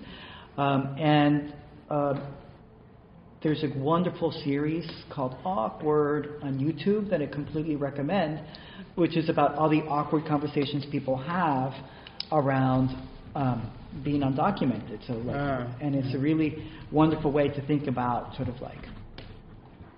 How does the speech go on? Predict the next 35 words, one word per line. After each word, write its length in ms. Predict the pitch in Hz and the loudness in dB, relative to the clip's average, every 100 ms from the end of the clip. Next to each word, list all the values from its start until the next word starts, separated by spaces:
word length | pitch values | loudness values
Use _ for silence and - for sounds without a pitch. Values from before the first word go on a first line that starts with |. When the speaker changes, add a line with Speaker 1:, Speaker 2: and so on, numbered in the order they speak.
| - | -2
Speaker 1:
um, 480 | 131 127 117 110 107 - - | 2 2 2 -4 -8 -12 -8
the 80 | 143 | -6
kinds 240 | 143 156 | 2 2
of 80 | 143 | 4
relationships 640 | 139 127 127 123 - 110 - | 4 4 2 -2 -6 -10 -6
and 100 | 120 | -4
the 40 | |
way 220 | 120 123 117 - - - - - | -2 -4 -4 -8 -14 -14 -12 -8
that 100 | 127 | -4
they 80 | 131 | 0
shape 280 | 247 302 143 | 0 2 4
it. 300 | 127 - 104 - - - - | 4 2 -10 -12 -16 -18 -4
And 160 | 156 151 | 2 6
then 140 | 170 | 6
sort 80 | 170 | 6
of, 60 | 175 | 4
like, 180 | 170 165 | 2 4
thinking 140 | 156 | 0
about 160 | 151 143 | 2 2
how 140 | 143 131 | 2 2
awkward, 540 | 123 139 - 135 123 123 | 2 2 2 0 2 0
like, 140 | 131 - - - - | -4 -4 -10 -4 4
Black 240 | 156 160 | 4 6
Lives 180 | 147 131 | 2 4
Matter 220 | 165 156 | 2 2
really 220 | 139 165 151 | 2 4 2
sort 160 | 147 | 0
of, 60 | 131 | -2
like, 200 | 123 120 | -2 2
raises 380 | 131 151 156 139 | 2 4 2 0
that, 220 | 135 131 | -2 -2
like, 260 | 123 120 - - - - - - - | -2 -4 -10 -18 -20 -20 -20 -20 -6
awkward, 680 | 180 247 277 - 180 185 185 | 0 0 0 2 2 2 0
you 140 | 180 156 | 0 2
don't 360 | 160 160 160 | 6 6 4